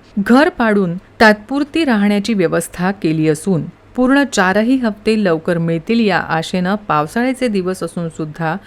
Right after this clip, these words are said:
बऱ्याच लाभार्थ्यांनी घराचं काम सुरू केलं, परंतु हप्ता मिळाल्यानंतर बऱ्याच लाभार्थ्यांना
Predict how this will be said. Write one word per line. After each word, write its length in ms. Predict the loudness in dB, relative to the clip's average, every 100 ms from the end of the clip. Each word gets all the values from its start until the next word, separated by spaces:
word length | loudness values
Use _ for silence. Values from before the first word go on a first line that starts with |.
| -20 -12 0
बऱ्याच 440 | 2 4 2 -2
लाभार्थ्यांनी 720 | -6 -4 -4 -4 -6 -4 -4
घराचं 440 | -2 -4 -6 -6 -8 -4
काम 220 | -2 0
सुरू 240 | 0 -2 -6
केलं, 260 | -6 -8 -10 -18 -20 -20 -20 -4 2
परंतु 420 | 2 0 -2 -2 0
हप्ता 340 | -2 -2 -2
मिळाल्यानंतर 800 | 0 0 0 -2 -2 -4 -4 -4
बऱ्याच 440 | -2 -2 -2 -4 -4
लाभार्थ्यांना 840 | -4 -4 -4 -6 -4 -2 0 0